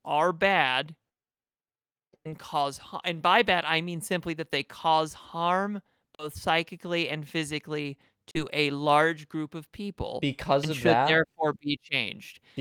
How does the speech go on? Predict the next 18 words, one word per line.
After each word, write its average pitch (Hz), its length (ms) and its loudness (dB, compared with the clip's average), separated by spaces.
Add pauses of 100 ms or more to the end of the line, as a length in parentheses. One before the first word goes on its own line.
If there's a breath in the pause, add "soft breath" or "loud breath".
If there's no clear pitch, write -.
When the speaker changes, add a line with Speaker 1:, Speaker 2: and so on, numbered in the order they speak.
(140)
Speaker 1:
I 185 180 6
Speaker 2:
Because - 20 -6
of 131 100 -2
Speaker 1:
think 220 220 0
Speaker 2:
that? - 0 -
Speaker 1:
that, 180 180 -2 (760)
I 208 120 6
think 254 220 -2
that 226 120 -4
the 208 100 -4
spectacle, 170 680 0
and 170 160 0
this 175 140 -4
is 170 140 -6
what 180 180 0
I 156 220 4
would 165 180 -2
say 147 500 0